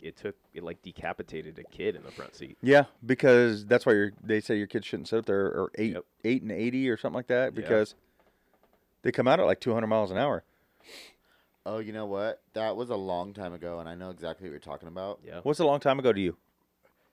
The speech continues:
Speaker 3: That was probably
Speaker 2: Two, three years ago?
Speaker 1: It's like
Speaker 3: No,
Speaker 1: ten,
Speaker 3: that was
Speaker 1: it's like
Speaker 3: probably
Speaker 1: ten years ago.
Speaker 3: I was,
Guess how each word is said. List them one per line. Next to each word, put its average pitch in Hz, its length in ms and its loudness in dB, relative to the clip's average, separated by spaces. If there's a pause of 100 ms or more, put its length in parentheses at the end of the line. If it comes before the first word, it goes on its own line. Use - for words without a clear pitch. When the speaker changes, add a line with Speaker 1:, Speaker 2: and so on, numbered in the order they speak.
(140)
Speaker 3:
That 104 240 -2
was 117 260 -4
probably 95 920 -6
Speaker 2:
Two, 117 280 2 (240)
three 110 160 0
years 117 200 -2
ago? 143 140 2
Speaker 1:
It's - 140 -10
like 113 80 -10
Speaker 3:
No, 113 60 -8
Speaker 1:
ten, 107 80 -8
Speaker 3:
that 104 120 0
was 113 120 -4
Speaker 1:
it's - 60 -14
like 120 60 -2
Speaker 3:
probably 104 240 -2
Speaker 1:
ten 69 180 -12
years 67 180 -20
ago. - 180 -16 (240)
Speaker 3:
I 107 120 -4
was, 113 120 -4